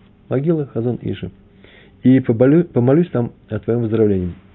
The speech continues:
Не, понятно, не мощам, у нас, не дай Бог, такого нету, не могиле самой. А что?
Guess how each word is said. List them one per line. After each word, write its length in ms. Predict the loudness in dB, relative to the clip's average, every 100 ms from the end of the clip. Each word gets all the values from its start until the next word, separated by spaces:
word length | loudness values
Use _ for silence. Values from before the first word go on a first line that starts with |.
| -4
Не, 220 | -2 -2 -6 -14 -16 -8
понятно, 400 | -2 -2 -2 -6
не 200 | -4 -4
мощам, 680 | -2 -4 -6 -12 -6 -4 -2
у 40 |
нас, 100 | -6 -8
не 140 | -6
дай 120 | -4 -4
Бог, 140 | -4
такого 260 | -8 -6 -6
нету, 220 | -6 -10 -20 -20 -8
не 100 | -4
могиле 440 | -2 -2 -2 -2 -4
самой. 240 | -6 -8 -10 -18 -20 -20 _
А 100 | -14
что? 320 | -4 -4 -4